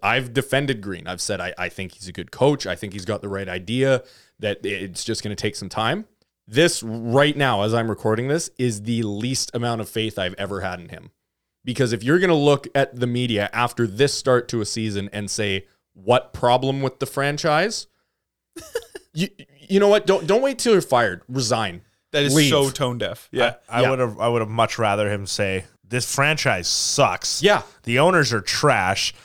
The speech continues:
Speaker 2: Yeah,
Speaker 3: I don't
Speaker 2: well, he
Speaker 3: care if I get shit canned." <laughs>
Speaker 2: Yeah, he's not, I mean, <laughs> he's not gonna say that.
Speaker 1: I know,
Speaker 2: But
Speaker 1: pe-, I know people on the internet will disagree with me, but I think Canucks fans are passionate enough that they're, they're somewhat intelligent when it comes to hockey,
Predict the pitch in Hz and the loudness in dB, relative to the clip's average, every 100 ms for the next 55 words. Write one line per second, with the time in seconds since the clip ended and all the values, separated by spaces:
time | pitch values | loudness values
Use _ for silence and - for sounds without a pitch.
0 | - - 233 165 156 190 180 - 139 123 | -6 2 4 2 2 4 4 4 0 2
1 | 120 - 165 156 117 101 92 101 143 - | -2 0 0 -2 -4 -2 -4 -6 -4 -6
2 | _ - - 160 170 170 165 185 185 - | _ -16 -6 2 6 6 4 2 0 2
3 | 165 233 214 185 156 165 156 127 147 - | 2 4 4 2 4 4 6 4 0 -4
4 | - - - _ _ - 170 165 139 - | -10 -10 -14 _ _ 0 4 6 4 2
5 | 170 180 202 185 175 165 151 127 143 143 | 2 4 2 0 2 2 2 2 2 4
6 | 135 120 123 120 104 113 123 117 107 101 | 2 2 -2 -2 -2 0 0 0 -4 -4
7 | 107 120 143 170 160 - 135 131 123 135 | -2 0 0 0 -4 -4 -2 -2 0 -4
8 | 120 107 - 120 120 - 113 107 104 95 | -2 -4 -2 0 0 -2 -6 -4 -6 -6
9 | 113 110 156 160 143 151 - 160 151 131 | -6 2 2 2 0 0 2 2 2 0
10 | - 135 127 117 113 110 107 - 113 101 | -2 0 0 -2 -6 -4 -6 -6 -8 -6
11 | 101 101 92 - - | -6 -4 -6 -8 -20